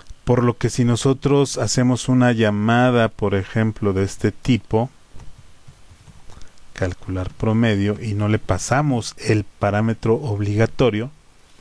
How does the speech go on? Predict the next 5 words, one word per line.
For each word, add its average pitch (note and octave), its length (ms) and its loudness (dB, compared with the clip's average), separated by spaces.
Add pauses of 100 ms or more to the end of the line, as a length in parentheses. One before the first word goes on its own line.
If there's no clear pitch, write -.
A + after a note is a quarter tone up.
(520)
pues F3+ 200 4
se C#3+ 280 -2
presenta C#3 840 0 (160)
un A#2 180 2
error G#2+ 320 2